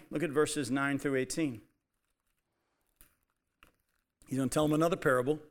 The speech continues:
Luke nine, sorry, twenty, verse nine. Luke twenty, verse nine. "And he began to tell the people this parable. A man planted a vineyard, and he let it out to tenants and went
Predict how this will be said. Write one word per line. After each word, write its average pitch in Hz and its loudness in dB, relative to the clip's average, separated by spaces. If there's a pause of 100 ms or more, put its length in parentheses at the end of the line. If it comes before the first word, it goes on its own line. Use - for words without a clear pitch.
(800)
Luke 160 0
nine, 156 0 (220)
sorry, 151 4
twenty, 170 0
verse 151 0
nine. 123 -6 (160)
Luke 147 -4
twenty, 147 -2
verse 147 -4
nine. 127 -2 (320)
"And 175 4
he 180 4
began 180 2
to 170 -8
tell 202 6
the 180 0
people 175 -2
this 180 0
parable. 147 0 (340)
A 147 0
man 202 4
planted 208 0
a 214 2
vineyard, 214 2 (580)
and 175 4
he 175 6
let 196 8
it 220 4
out 233 4
to 202 0
tenants 233 4 (100)
and 175 2
went 196 0